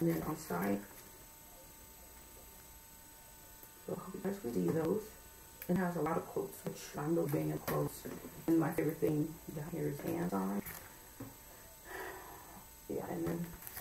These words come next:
there's another ghost rug. So yeah, I found that at the Dollar Tree. Um, so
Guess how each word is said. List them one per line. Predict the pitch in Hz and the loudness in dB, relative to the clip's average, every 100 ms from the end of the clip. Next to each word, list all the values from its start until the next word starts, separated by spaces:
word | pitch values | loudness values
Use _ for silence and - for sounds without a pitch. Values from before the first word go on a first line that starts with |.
| - | -2
there's | - - - 170 | 0 0 0 2
another | 143 143 | 2 2
ghost | 147 143 143 | 2 0 -2
rug. | 139 139 - - - - - - - - - - | -2 -4 -8 -16 -16 -16 -18 -18 -18 -18 -18 -6
So | - - - - - | -4 -4 -10 -18 -6
yeah, | 196 | -4
I | 202 | 0
found | - 190 | 4 4
that | - | 4
at | 190 | 4
the | |
Dollar | 175 185 185 170 | 4 8 10 10
Tree. | 180 185 - - - - - - - - | 8 2 2 -6 -6 -10 -14 -16 -14 -4
Um, | 190 185 180 175 - - - - - - - - - - - - - | 0 2 2 0 -4 -10 -10 -8 -6 -6 -8 -10 -12 -16 -16 -14 -4
so | 185 185 185 | 0 2 0